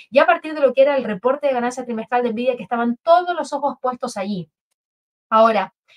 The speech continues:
antes de pasar a ver qué es lo que se nos viene la próxima semana y que sé que todos están esperando para poder prepararse para lo que se viene,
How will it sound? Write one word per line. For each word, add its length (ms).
antes 300
de 80
pasar 340
a 80
ver 160
qué 120
es 40
lo 100
que 100
se 100
nos 140
viene 180
la 140
próxima 480
semana 340
y 60
que 100
sé 180
que 120
todos 240
están 240
esperando 480
para 240
poder 240
prepararse 520
para 200
lo 100
que 60
se 160
viene, 480